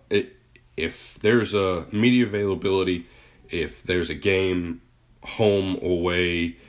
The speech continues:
bowl game, doesn't matter. For the football team, I'm there. I'm there for every home game for baseball and basketball, as well as any postseason games. I was out for Florida State's Elite Run,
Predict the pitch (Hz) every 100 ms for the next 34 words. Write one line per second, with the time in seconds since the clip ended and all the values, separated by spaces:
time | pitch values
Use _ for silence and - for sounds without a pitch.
0 | - - _ - - 101 92 95 90 90
1 | 85 92 92 87 85 82 78 113 - 92
2 | 98 85 82 85 95 107 107 - - -
3 | - 92 90 87 85 87 98 107 90 104
4 | 98 92 95 90 85 92 85 - 78 80
5 | 90 95 - 95 104 92 87 82 80 78
6 | - - 95 - 92 90 90 98 90 90
7 | 85 80 82 82 85 85 - - - _
8 | - 92 - 98 87 - 90 80 90 92
9 | - 92